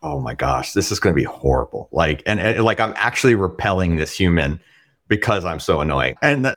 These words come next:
I'm so glad that things have moved away from that. And I don't know that it moved away because everybody got smarter. It moved away because everybody started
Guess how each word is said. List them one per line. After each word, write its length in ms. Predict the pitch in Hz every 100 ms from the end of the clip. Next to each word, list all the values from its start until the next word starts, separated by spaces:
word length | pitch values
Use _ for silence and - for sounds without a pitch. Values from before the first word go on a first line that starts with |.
| _
I'm 200 | - 123
so 480 | 123 180 175 139 - _ -
glad 400 | 95 95 104 92
that 140 | 90
things 280 | 98 95 92
have 160 | 92 82
moved 240 | 98 87
away 180 | 92 95
from 180 | 95 98
that. 120 | 95
And 80 | 127
I 80 |
don't 220 | 139 160 156
know 120 | 151
that 160 | 131
it 200 | 117 98
moved 260 | 110 120 110
away 300 | 110 107 107
because 320 | 101 90 98
everybody 340 | 98 95 98 92
got 180 | 90
smarter. 600 | 85 - 98 98 110 135
It 120 | 127 101
moved 280 | 110 104
away 220 | 101 104 104
because 500 | 92 98 92 87 -
everybody 420 | 92 95 92 87
started 420 | - 98 92 85